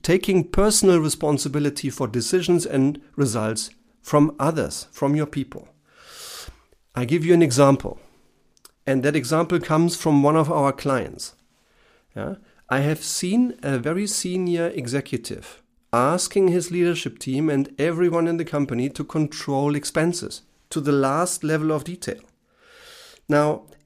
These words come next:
if a leader expects people to get twenty euro expense reports signed by the chief executive, then that may have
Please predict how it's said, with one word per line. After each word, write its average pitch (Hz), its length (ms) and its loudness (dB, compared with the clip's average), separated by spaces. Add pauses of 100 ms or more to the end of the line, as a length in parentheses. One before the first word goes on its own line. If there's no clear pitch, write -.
(140)
if 185 280 -2 (440)
a 147 80 2
leader 156 640 0
expects - 920 -6 (600)
people - 560 -8 (420)
to 139 160 -8
get 131 420 -6 (460)
twenty 180 560 -4
euro 139 600 -2 (180)
expense 214 480 -4
reports - 560 -8 (220)
signed 147 600 -2 (480)
by 131 220 0
the 135 100 -2
chief 156 320 -6
executive, 165 720 -4 (580)
then 151 260 4
that 151 220 0
may 135 320 2
have 139 360 -2